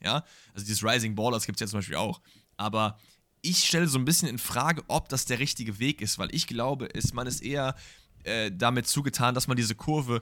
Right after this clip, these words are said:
auch ein bisschen nach hinten wieder verlängert, ne? Weil diese, diese Leute, die erst mit zweiundzwanzig, dreiundzwanzig, vierundzwanzig, zweiundzwanzig Zünden, das sind heute teilweise Icon-Karten in fifa. Guckt mal nach, wer von denen schon mit siebzehn irgendwie auf dem Platz gestanden hat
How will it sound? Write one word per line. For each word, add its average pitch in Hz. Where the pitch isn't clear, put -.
auch 117
ein 113
bisschen 127
nach -
hinten 131
wieder 95
verlängert, 95
ne? 127
Weil 113
diese, 120
diese 113
Leute, 135
die 113
erst 90
mit 117
zweiundzwanzig, 120
dreiundzwanzig, 113
vierundzwanzig, 117
zweiundzwanzig -
Zünden, 143
das 110
sind 107
heute 135
teilweise 117
Icon-Karten 131
in 117
fifa. 185
Guckt 175
mal 143
nach, 175
wer 127
von 123
denen 131
schon 127
mit 120
siebzehn 143
irgendwie 120
auf 113
dem 113
Platz 180
gestanden 104
hat 139